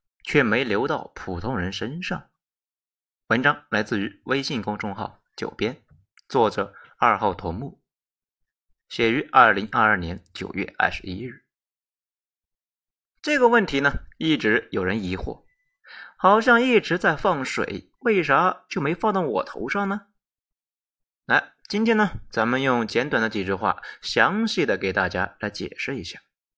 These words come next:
有一个比较常用的例子呢，是这样说的：说是国家呢放水，就好像呢往一个人头上浇了一盆水，头是湿透了，但是呢脚还干着。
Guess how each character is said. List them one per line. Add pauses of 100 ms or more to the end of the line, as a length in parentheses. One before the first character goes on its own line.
(1200)
有
一
个
比
较
常
用
的
例
子
呢， (180)
是
这
样
说
的： (600)
说 (360)
是
国
家
呢
放
水，
就
好
像
呢
往
一
个
人
头
上
浇
了
一
盆
水， (480)
头
是
湿
透
了， (120)
但
是
呢 (220)
脚
还
干
着。